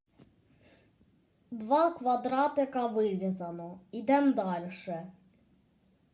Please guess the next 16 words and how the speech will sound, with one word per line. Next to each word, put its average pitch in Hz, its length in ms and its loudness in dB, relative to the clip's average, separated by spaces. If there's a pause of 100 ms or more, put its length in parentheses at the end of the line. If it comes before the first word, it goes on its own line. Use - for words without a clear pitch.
(260)
Малюємо 277 680 6
просто 269 760 0 (420)
якийсь 254 440 0
малюнок. 233 800 2 (2000)
Я 233 200 -6
на 254 140 0
першому 269 500 -2
квадратику 247 840 -2
намалював 220 840 0
кицьку. 185 680 -8 (180)
Тепер 226 440 -4
на 233 180 -6
другому 220 600 -4
квадратику 190 1080 -4 (240)
щось 196 340 -8
намалюємо. 185 1040 -4